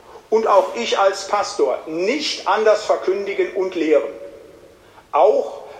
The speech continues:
wenn man dadurch in weiten Teilen der verfassten Kirche, der Politik und der Presse zunehmend Ausgrenzung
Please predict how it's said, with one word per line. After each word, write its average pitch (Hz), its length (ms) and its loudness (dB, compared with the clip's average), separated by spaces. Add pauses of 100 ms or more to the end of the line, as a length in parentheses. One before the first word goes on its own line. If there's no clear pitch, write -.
wenn 190 120 6
man 208 180 4
dadurch 190 540 2
in 165 180 0
weiten 233 420 0
Teilen 165 480 2 (500)
der 147 100 4
verfassten - 720 -2
Kirche, 196 480 2 (960)
der - 80 4
Politik - 520 0 (680)
und 254 320 2
der 233 120 6
Presse - 520 2 (360)
zunehmend 233 880 0 (240)
Ausgrenzung 196 920 2